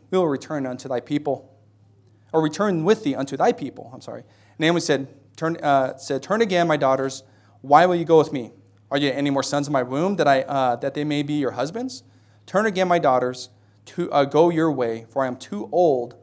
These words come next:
to have a husband. If I should say, 'I have hope,' if I should have a husband also tonight, and should also bear sons, would you tarry for them till they were grown?'"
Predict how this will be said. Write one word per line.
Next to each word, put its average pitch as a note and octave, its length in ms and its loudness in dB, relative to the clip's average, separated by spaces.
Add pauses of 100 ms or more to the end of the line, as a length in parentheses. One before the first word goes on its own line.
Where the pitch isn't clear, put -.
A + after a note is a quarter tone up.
(140)
to D3 80 -14
have C3+ 200 -6
a C3 60 -2
husband. B2+ 420 -10 (1200)
If C3+ 120 -8
I D3 80 4
should D3 200 -4
say, D#3 160 0
'I C#3+ 120 6
have C#3+ 180 0
hope,' - 500 2 (380)
if C#3 160 -4
I D3+ 60 2
should D3 180 -2
have D#3+ 280 4
a C#3+ 120 6
husband E3 360 2
also D3 240 2
tonight, E3 500 -2 (540)
and C3+ 80 -8
should - 220 -6
also D3+ 300 0
bear D3+ 160 0
sons, D#3+ 360 -6
would B2+ 180 -10
you C#3 300 -6 (160)
tarry D3+ 280 -4
for D#3 180 -10
them D#3+ 240 -4 (580)
till C#3 140 -14
they C3 80 -4
were C3 100 -4
grown?'" C#3+ 460 -6